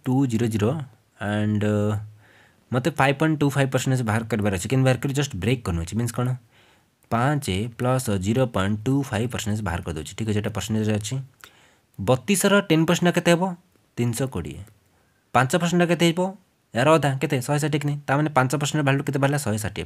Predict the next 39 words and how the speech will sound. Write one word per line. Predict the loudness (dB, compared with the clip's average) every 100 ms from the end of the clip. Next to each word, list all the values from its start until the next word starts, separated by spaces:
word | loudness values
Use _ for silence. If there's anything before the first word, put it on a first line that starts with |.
| -2
ପ୍ଲସ୍ | -2 -2 -10 -20 _ _ _ -20 _ _ _ 2
ବତିଶର | 2 4 2 4
ୱାନ୍ | 6 4 4
ପରସେଣ୍ଟ | 2 2 2
କେତେ | 2 0
ହେବ? | 0 -6 -10 -6
ବତିଶ। | -4 -4 -6 -8 -12 _ -8
ଆରେ | -4
ଏଇଟା | -2
ତ | 0
କହିପାରିବ | 0 2 2 2
ନା, | 2
ବତିଶର | 0 -2 0
ୱାନ୍ | 0 2
ପରସେଣ୍ଟ | 0 -2 -2
କେତେ? | -2
ବତିଶ। | -2 -4 -8 -12 -20 -20 _ -2
ଜିରୋ | 4 6 6
ପଏଣ୍ଟ | 6 4
ଟୁ | 4 4
ଫାଇଭ୍ | 4 2
ପରସେଣ୍ଟ | 0 0
କେମିତି | 2 4
ବାହାର | 4 4
କରିବି? | 2 0 -2 -12 -20 -20 _ 2
ଏକର, | 4 6 4 2 0
ଏ |
ମାନେ | 2 2
ଏକ | 0 0
ପରସେଣ୍ଟେଜ୍ର | 0 0 0 2
ୱାନ୍ | 4 4
ବାଇ | 2
ଫୋର୍ | 2 0
ତ | 2 2
ଜିରୋ | 4 4
ପଏଣ୍ଟ | 2 2
ଟୁ |
ଫାଇଭ୍ | 2 2 0
ପରସେଣ୍ଟ | 0 0